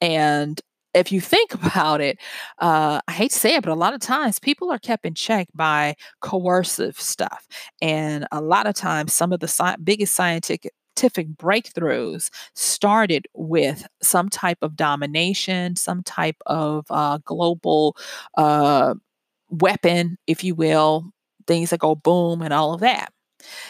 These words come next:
And you might be saying, "Well, what, what does that have to do with this bright, shiny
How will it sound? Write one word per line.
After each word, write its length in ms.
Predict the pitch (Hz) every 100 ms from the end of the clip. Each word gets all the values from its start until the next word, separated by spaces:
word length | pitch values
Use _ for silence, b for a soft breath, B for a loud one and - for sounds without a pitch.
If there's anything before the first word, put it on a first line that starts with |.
| B _ _ -
And 140 | 185
you 60 | 226
might 140 | 233
be 80 | 208
saying, 200 | 202 180
"Well, 140 | 180
what, 220 | 190 208 -
what 120 | 220
does 120 | 202
that 140 | 185
have 180 | 180 165
to 120 | -
do 360 | 156 160 147 151
with 180 | - 151
this 200 | 147 151
bright, 380 | - 160 151 -
shiny 540 | - - 151 143 135